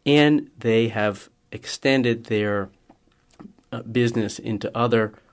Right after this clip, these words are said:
forms of crime, extortion, kidnapping. So it's not as if this is the only thing they're gonna do, and they're just gonna go out of business if they see the revenue decline. The other question relates to what impact does a, a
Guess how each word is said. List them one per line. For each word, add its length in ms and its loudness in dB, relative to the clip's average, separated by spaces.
forms 500 4
of 140 -2
crime, 500 -2
extortion, 1000 -8
kidnapping. 680 -10
So 320 0
it's 240 -4
not 260 4
as 160 0
if 160 2
this 200 -8
is 120 -8
the 80 -6
only 140 -4
thing 180 -8
they're 80 -8
gonna 200 -8
do, 240 0
and 140 -6
they're 80 -8
just 180 -10
gonna 140 -6
go 160 -8
out 160 -12
of 120 -16
business 460 -2
if 140 -12
they 140 -6
see 200 -6
the 120 -6
revenue 380 -4
decline. 440 -14
The 100 2
other 160 6
question 560 -2
relates 420 -2
to 320 -4
what 160 6
impact 500 -2
does 200 -4
a, 120 -8
a 300 -10